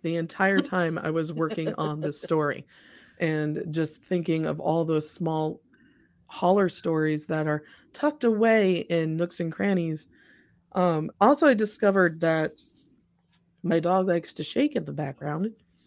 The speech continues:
Speaker 1: but,
Speaker 2: <laughs>
Speaker 1: um, one of the things that we were told, Jen, when we were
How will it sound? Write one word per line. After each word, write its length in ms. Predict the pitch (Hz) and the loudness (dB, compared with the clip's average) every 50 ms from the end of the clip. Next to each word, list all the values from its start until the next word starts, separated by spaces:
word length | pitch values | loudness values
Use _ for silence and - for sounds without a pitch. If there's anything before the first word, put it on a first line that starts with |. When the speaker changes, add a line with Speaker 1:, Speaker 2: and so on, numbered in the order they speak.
| _ _ _ _ _ | _ _ _ _ _
Speaker 1:
but, 520 | 185 175 185 208 208 202 185 185 185 185 180 | -6 4 6 8 8 10 8 6 4 2 -2
Speaker 2:
<laughs> 40 | 165 | -2
Speaker 1:
um, 380 | 180 190 180 160 165 151 156 156 | -2 -2 0 -2 -2 -2 -2 2
one 180 | 170 220 262 | 2 4 6
of 100 | 269 226 | 6 4
the 120 | 302 185 170 | 4 0 -2
things 280 | - - 190 175 165 | -2 -2 -2 -2 -2
that 140 | 170 170 170 | -2 -2 -2
we 100 | 165 165 | 0 -2
were 80 | 160 156 | -2 -4
told, 340 | 151 - 170 160 156 151 | -4 -2 0 0 0 -2
Jen, 360 | 151 - 165 160 156 156 156 - _ - | -2 -2 -2 -2 0 -2 -4 -6 _ -4
when 160 | 175 160 160 | -2 -2 0
we 140 | 156 156 156 | 0 0 0
were 360 | 160 156 151 151 151 151 | 2 0 0 0 0 -2